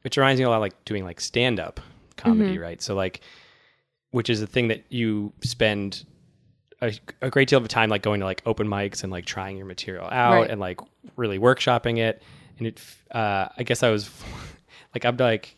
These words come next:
Speaker 1: I don't know. I mean, I guess, like, if you are, like, performing a dance routine or doing, like, a play or something, you do stuff. But you also do, like, a dress rehearsal
Speaker 2: Right.
Speaker 1: before, like, the actual performance. <clears throat> I guess I wonder, like, how people in that exact position deal with that. Like,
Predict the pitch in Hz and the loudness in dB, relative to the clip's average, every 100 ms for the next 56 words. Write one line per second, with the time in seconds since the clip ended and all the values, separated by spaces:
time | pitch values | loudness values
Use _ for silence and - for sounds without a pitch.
0 | - 156 117 107 165 214 226 208 160 135 | -10 -6 -2 0 2 2 4 2 2 2
1 | 127 120 117 107 - 113 - 107 101 92 | 6 8 8 6 0 -8 -4 -4 -2 -2
2 | 98 98 - 101 - 104 92 92 95 101 | -2 -2 -4 -6 -6 -6 -4 -6 -6 -8
3 | 95 87 92 - 95 95 90 90 87 90 | -8 -8 -8 -2 0 0 -2 -6 -10 -10
4 | 90 90 90 - 87 - 175 202 175 - | -8 -10 -12 -10 -10 -2 0 2 2 4
5 | 143 131 120 117 175 - 101 101 - 87 | 4 4 4 -2 -2 -2 -4 -4 -2 -4
6 | 87 _ - - 196 156 117 107 98 - | -4 _ -12 0 0 4 6 6 4 0
7 | 101 - 95 - - 101 92 85 82 - | 0 0 -10 -10 0 0 2 -2 -4 -6
8 | - 202 - - - 110 - 107 101 98 | -6 -14 -20 -20 -10 -6 0 0 2 0
9 | 92 90 85 - - - _ _ _ _ | -2 -2 -6 -10 -20 -20 _ _ _ _
10 | _ _ - - 95 87 - 110 - 87 | _ _ -16 -8 -4 -4 -6 -10 -6 -6
11 | 82 - - - _ _ _ _ _ _ | -6 -10 -20 -20 _ _ _ _ _ _
12 | - 110 92 95 87 - 92 95 - 90 | -8 -4 -4 -4 -8 -8 -6 -4 -4 -6
13 | 92 90 92 85 85 87 - | -6 -8 -8 -10 -8 -10 -12